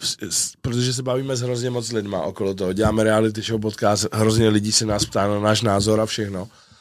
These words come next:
A většinou se ke mně to, "Hm, ale to se čekalo od toho Vítka", víš, něco takovýho. A já jsem si říkal, "To já jsem to od něj absolutně jako nečekal", víš, že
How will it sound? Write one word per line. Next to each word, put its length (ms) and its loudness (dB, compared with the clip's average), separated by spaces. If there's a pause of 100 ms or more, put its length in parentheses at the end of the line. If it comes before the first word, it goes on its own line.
(240)
A 60 2
většinou 440 4
se 140 2
ke 120 0
mně 180 4
to, 180 4 (280)
"Hm, 300 -4
ale 120 6
to 100 -4
se 140 2
čekalo 420 2
od 140 2
toho 140 0
Vítka", 300 -4
víš, 200 -2
něco 280 -2
takovýho. 420 2
A 80 6
já 100 6
jsem 140 4
si 100 4
říkal, 340 4 (460)
"To 120 -20
já 80 -2
jsem 160 -6
to 120 -6
od 60 4
něj 220 0
absolutně 480 -2
jako 240 -4
nečekal", 500 0
víš, 180 0
že 200 4